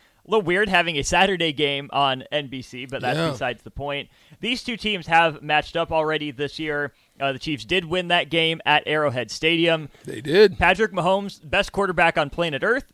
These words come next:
Speaker 1: Trevor Lawrence, best quarterback over the last eight weeks. Another fantastic matchup of quarterbacks. You had Herbert and Lawrence last week. You have Mahomes and Lawrence this week. What's the biggest story for you in this game?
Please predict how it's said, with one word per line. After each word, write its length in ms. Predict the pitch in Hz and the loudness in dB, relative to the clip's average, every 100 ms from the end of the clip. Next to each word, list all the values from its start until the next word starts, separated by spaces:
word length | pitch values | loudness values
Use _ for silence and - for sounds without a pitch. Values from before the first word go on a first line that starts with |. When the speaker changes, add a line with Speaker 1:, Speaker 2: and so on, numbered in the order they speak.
| - | 0
Speaker 1:
Trevor 300 | 208 208 190 | 4 4 4
Lawrence, 320 | 196 196 147 | 4 4 2
best 280 | 139 180 - | 0 0 0
quarterback 680 | 190 170 160 160 156 - - _ | -2 0 2 2 2 -4 -20 _
over 240 | 180 190 165 | 0 2 2
the 80 | 156 | 4
last 320 | 143 131 135 | 4 2 -2
eight 160 | 120 | -8
weeks. 340 | 92 - - - _ _ _ _ - | -10 -18 -20 -20 _ _ _ _ -6
Another 400 | 185 190 214 214 | -2 4 4 4
fantastic 800 | - 180 165 160 165 - 175 - | 0 -4 0 2 2 2 -4 -6
matchup 540 | 147 143 151 - 147 - - | -2 0 0 0 -2 -2 -6
of 160 | 135 | -6
quarterbacks. 460 | - 143 135 131 - | -4 -4 -2 -4 -4
You 40 | |
had 100 | 139 | -6
Herbert 320 | 110 165 165 - | -4 -2 -4 -4
and 80 | |
Lawrence 320 | 143 135 117 143 | -4 -4 -4 0
last 320 | 156 151 170 | 2 2 -2
week. 260 | 160 151 - _ _ - | -4 -4 -10 _ _ -8
You 100 | 147 | 0
have 220 | 151 143 | 0 0
Mahomes 400 | 120 143 175 151 | -2 0 0 -4
and 120 | 151 | -6
Lawrence 320 | 143 131 113 | -2 -2 -4
this 280 | 123 151 156 | -4 -4 -4
week. 440 | 139 143 135 - - _ _ _ _ _ _ | -6 -6 -6 -10 -20 _ _ _ _ _ _
What's 300 | 156 196 254 | 0 2 2
the 100 | 285 | 0
biggest 300 | 220 196 185 | 2 2 0
story 300 | - 170 139 | -2 0 0
for 140 | 127 127 | -4 -10
you 200 | 85 - _ | -12 -14 _
in 100 | 147 | -8
this 140 | 143 123 | -6 -6
game? 260 | 123 - | -8 -10